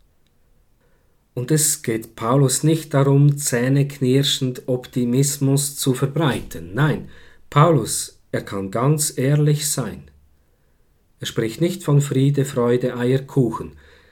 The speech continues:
Er ist nicht ein hoffnungsloser Optimist.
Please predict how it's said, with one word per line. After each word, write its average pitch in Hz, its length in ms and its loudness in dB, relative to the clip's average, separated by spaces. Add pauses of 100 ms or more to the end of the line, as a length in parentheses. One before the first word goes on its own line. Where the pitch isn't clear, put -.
(220)
Er 110 140 -8
ist - 400 -6 (360)
nicht 147 240 0
ein 139 160 2
hoffnungsloser 143 920 2
Optimist. 139 760 2